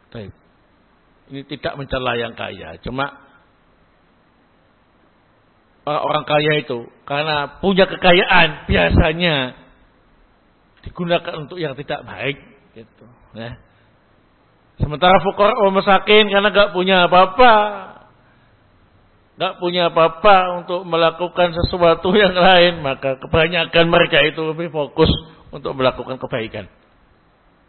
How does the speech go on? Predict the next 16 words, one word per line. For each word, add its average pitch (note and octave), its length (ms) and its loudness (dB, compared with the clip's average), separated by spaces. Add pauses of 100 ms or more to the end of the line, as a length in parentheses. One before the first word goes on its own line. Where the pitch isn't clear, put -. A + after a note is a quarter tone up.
(260)
Maka A#2+ 160 -8
kita - 160 -14
harus C#3 240 2
apa D3+ 140 2 (100)
ini? D3 80 -8 (1400)
Bermajlis D3+ 560 0
dengan C3+ 220 -8
orang-orang C#3 320 -4 (100)
yang B2 80 -12
baik, A#2+ 240 -8 (240)
sekalipun C3 540 -4
mereka C3+ 180 -12
ialah A2 400 -10
fuqara A#2+ 320 -12
wal B2 160 -10
masakin. - 400 -16